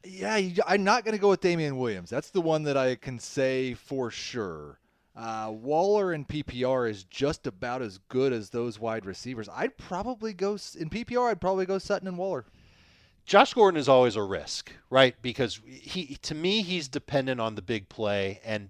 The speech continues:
Speaker 2: there, there is something about him. Uh, the word I've used, and I've used it on our podcast, Heath,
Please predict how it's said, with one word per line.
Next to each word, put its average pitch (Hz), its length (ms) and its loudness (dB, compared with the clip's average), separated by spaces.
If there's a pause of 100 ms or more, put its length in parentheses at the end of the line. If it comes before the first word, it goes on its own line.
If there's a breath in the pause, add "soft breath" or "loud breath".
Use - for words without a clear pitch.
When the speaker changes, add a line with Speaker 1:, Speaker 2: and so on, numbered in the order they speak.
(100)
Speaker 2:
there, 120 220 -4
there 113 200 -2
is 107 100 -6
something 185 460 -4
about 113 420 2
him. 101 300 -10 (100)
Uh, 143 180 -6
the 117 120 -6
word 147 260 0
I've 151 220 4
used, 117 460 -6 (220 soft breath)
and 120 120 0
I've 117 120 2
used 135 220 -2
it 143 80 2
on 131 140 2
our 143 100 -2
podcast, 98 720 -4
Heath, 90 260 -16